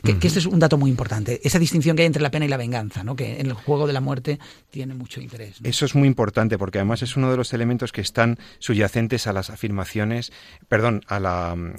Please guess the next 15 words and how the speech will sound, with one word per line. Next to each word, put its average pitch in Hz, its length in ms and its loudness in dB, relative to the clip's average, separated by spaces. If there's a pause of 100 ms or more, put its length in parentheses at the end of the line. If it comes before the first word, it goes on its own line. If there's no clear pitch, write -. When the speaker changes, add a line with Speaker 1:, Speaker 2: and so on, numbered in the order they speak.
Speaker 2:
a 98 100 -8
la 98 120 -2
modificación, 113 880 -4
¿no? 107 340 -10
Y 110 140 -10
a 95 80 -6
la 92 160 -6
justificación 110 760 -4
que 110 120 -2
se - 120 -4
da 107 160 4
desde 92 400 -2
la 85 140 -8
Santa 110 300 0
Sede 143 340 0